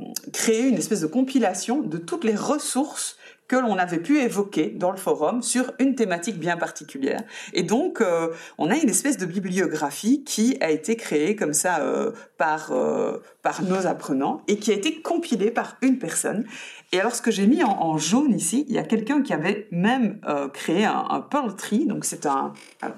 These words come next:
je vous explique en deux mots ce que c'est. Donc, c'est un lien Internet sur lequel on arrive et cette personne avait classé par thématique toutes les ressources qu'elle avait trouvées dans les forums. Et donc, par exemple, il y avait, euh, une thématique, euh, la loi de quarante-neuf. Eh bien, si on clique dessus,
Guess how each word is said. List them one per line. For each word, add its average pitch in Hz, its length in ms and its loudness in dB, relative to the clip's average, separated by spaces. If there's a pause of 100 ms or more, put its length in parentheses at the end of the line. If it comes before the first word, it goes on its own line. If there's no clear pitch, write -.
je 151 60 -10
vous 151 60 0
explique 151 240 -4
en 147 80 0
deux 143 100 2
mots 156 100 0
ce 160 60 -4
que - 80 -4
c'est. - 220 -2 (240)
Donc, 160 140 -2
c'est 220 100 4
un 160 280 2
lien 180 360 2
Internet 185 500 0
sur 151 100 -2
lequel 147 280 0
on 151 200 2
arrive 247 480 2 (360)
et 240 360 4
cette - 260 -2
personne 226 360 0
avait 156 220 0
classé 233 500 2
par - 320 -4
thématique 233 720 0 (420)
toutes 349 220 0
les 233 120 6
ressources 254 580 0
qu'elle 262 180 0
avait 180 240 0
trouvées 233 440 0
dans 214 280 -2
les 214 100 2
forums. - 380 -6 (240)
Et - 40 -2
donc, 175 120 -2
par 165 120 0
exemple, 165 320 -2
il - 20 -2
y 139 40 4
avait, 139 360 2
euh, - 260 -2
une 151 140 -6
thématique, 156 480 -4
euh, 131 40 0
la 139 140 0
loi 156 160 0
de 165 60 -8
quarante-neuf. - 840 -4
Eh 156 100 2
bien, - 420 -2
si - 160 -2
on 170 80 0
clique 254 240 -2
dessus, 196 440 0